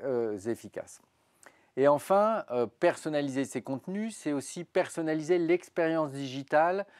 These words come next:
qu'on va pouvoir faire vivre grâce à la personnalisation avec le tracking I P. Typiquement, vous allez pouvoir, sur un site web, proposer une home page ou une photo différente selon le code naf ou selon, euh, même une liste de comptes que vous avez identifiés.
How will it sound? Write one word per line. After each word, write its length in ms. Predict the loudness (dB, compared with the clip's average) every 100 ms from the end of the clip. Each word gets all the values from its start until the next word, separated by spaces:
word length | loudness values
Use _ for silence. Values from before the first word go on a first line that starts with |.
| -20 _
qu'on 140 | -10 0
va 140 | 0
pouvoir 560 | 0 -6 2 4 2 -2 -20 -20 _
faire 340 | 0 2 4
vivre 480 | 0 -2 -2 -4 -4
grâce 420 | 0 2 2 2
à 60 | 0
la 100 | -2
personnalisation 1120 | 0 -4 -4 -4 -4 -4 -2 -4 -4 -4 -2
avec 320 | 0 -2 -2
le 100 | -6
tracking 460 | -4 -4 -4 -4 -6
I 100 | -6
P. 180 | -12 -20 _
Typiquement, 720 | -14 -12 -12 -2 2 2 2 -8 -20 _
vous 160 | -4 0
allez 140 | 0
pouvoir, 500 | -2 -2 4 6 4 -2 -20 _
sur 500 | -18 -4 0 2 0 -4
un 200 | -4 -4
site 320 | -4 -10 -4
web, 380 | 2 4 4 0
proposer 720 | -2 -4 -2 -2 -2 -2 -2 -4
une 180 | -4 -2
home 180 | -2
page 440 | 0 2 2 -2 -12 _ -20 -8
ou 140 | -2
une 100 | -2
photo 380 | 0 0 2 2
différente 640 | 0 0 2 4 2 0 -4
selon 320 | -4 -2 -2
le 60 | -2
code 200 | -2 0
naf 480 | 0 0 -2 -14 _ _ _ -10
ou 100 | -8
selon, 520 | -2 -2 0 2 2
euh, 60 |
même 260 | 2 0 0
une 320 | -2 -2 -2
liste 260 | -4 -4 -4
de 140 | -4
comptes 260 | -4 -6 -6
que 100 | -6
vous 180 | -4 -2
avez 260 | -2 -4
identifiés. 720 | -6 -8 -10 -14 -6 -2 -2